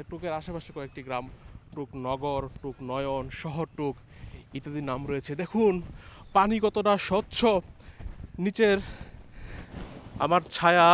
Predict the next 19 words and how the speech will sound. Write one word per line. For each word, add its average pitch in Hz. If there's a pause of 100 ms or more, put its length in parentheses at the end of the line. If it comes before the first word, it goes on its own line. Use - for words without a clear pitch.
(220)
এবং 147
এই 175
যে 156
তলা, 147 (220)
পানির 156
তলা 151
দেখতে 151
পাচ্ছি, 139 (180)
মাছ 160 (600)
এখানে 156
এই 180
মুহূর্তে 175 (220)
নাই, 135 (540)
পোকা 190
দেখতে 160
পাচ্ছি। 139
আপনারাও 214
নিশ্চয়ই 196 (360)
অনুভব 196